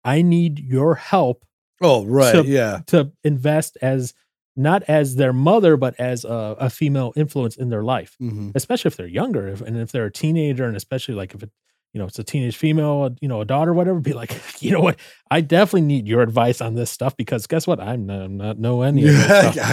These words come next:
Speaker 2: I, I can't, I can't, I can't answer
Speaker 1: You know,
Speaker 2: this. <laughs>
Speaker 1: but the same, you know, at the same time,
Speaker 2: Yeah.
Speaker 1: and obviously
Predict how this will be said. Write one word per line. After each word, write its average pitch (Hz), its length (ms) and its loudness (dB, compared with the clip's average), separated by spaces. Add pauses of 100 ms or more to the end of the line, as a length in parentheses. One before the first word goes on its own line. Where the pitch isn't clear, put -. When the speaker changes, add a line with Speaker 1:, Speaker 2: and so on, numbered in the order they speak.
(160)
Speaker 2:
I, 101 60 -8
I 104 40 -4
can't, 104 320 -10
I 110 80 -2
can't, 107 440 -4 (400)
I 120 100 -2
can't 117 260 -2
answer 117 300 -2
Speaker 1:
You 127 220 2
know, 135 80 8
Speaker 2:
this. 147 360 6 (120)
<laughs> - 100 -12
Speaker 1:
but 160 160 2
the 170 100 0
same, 196 320 0
you 165 140 0
know, 165 100 2
at 139 80 -2
the 151 60 -6
same 165 180 -2
time, 143 300 -4
Speaker 2:
Yeah. - 120 -14
Speaker 1:
and 135 260 -2 (220)
obviously 127 520 -6